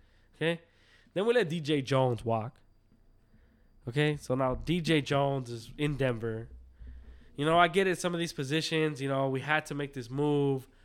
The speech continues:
You know, we got, we drafted younger guys before, so we're gonna give them a chance. I, I get that. But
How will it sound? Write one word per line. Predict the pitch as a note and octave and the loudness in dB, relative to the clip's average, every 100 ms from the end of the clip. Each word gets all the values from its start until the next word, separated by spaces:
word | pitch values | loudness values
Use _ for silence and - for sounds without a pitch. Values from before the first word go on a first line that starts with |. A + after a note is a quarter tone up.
| - - - _ _ _ - | -20 -20 -20 _ _ _ -4
You | C#3+ | 0
know, | C#3+ | 2
we | C3+ C3+ | 2 2
got, | C#3 | 0
we | B2+ B2 | 0 -4
drafted | B2 C#3+ C#3 B2+ | 0 0 0 -2
younger | C3+ B2 B2 | -2 -2 -4
guys | C3 C3 A#2+ | -2 -2 -4
before, | A#2+ - D#3 D3 C#3+ | -10 -2 0 0 0
so | C3 | -4
we're | A#2+ | -6
gonna | C3 B2+ | -6 -6
give | A#2 B2+ | -6 -6
them | B2 B2+ A2+ | -6 -6 -8
a | |
chance. | - E3 E3+ D#3 | -8 -4 -2 -2
I, | - F#3 - | -6 -8 -4
I | G3 | -4
get | - A#3+ - | -2 -2 0
that. | B2+ - - - - - - _ _ _ _ _ _ _ _ _ _ | -2 -6 -14 -20 -20 -20 -20 _ _ _ _ _ _ _ _ _ _
But | F3+ | -4